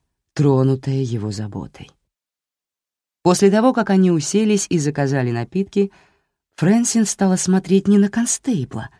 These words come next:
а на вид. Она хорошо знала каждый из этих пустынных холмов на горизонте.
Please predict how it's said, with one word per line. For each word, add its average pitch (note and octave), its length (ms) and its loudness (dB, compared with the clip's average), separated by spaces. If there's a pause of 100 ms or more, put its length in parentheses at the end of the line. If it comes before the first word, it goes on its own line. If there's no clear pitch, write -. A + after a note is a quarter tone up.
(180)
а E3+ 220 -2
на G3+ 160 -2
вид. - 400 -14 (1000)
Она C#3 260 2
хорошо C#3+ 420 -2
знала D3+ 460 0
каждый D#3+ 500 0
из D3 220 -4
этих D3 260 -6
пустынных C#3+ 600 -4
холмов D3 480 -4
на C3+ 80 -4
горизонте. A#2 640 -8